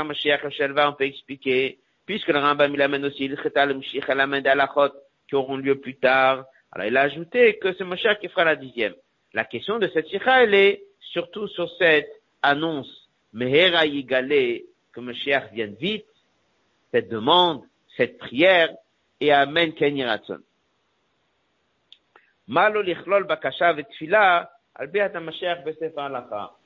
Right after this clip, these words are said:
Pourquoi est-ce qu'il a besoin d'amener une Bakasha et une Tfila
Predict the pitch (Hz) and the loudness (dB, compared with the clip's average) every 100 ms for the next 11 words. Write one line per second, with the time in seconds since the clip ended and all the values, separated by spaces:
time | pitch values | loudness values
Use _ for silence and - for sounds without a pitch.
0 | _ _ - 123 185 185 160 151 147 131 | _ _ -12 0 0 0 0 2 2 0
1 | 127 170 156 143 135 156 143 139 - - | -2 0 2 2 2 2 2 2 -2 -16
2 | _ 131 127 135 131 120 - 156 160 127 | _ -12 -2 0 0 -2 2 2 2 -2
3 | 127 120 - 123 120 143 123 117 | -6 -8 -14 -10 0 4 4 2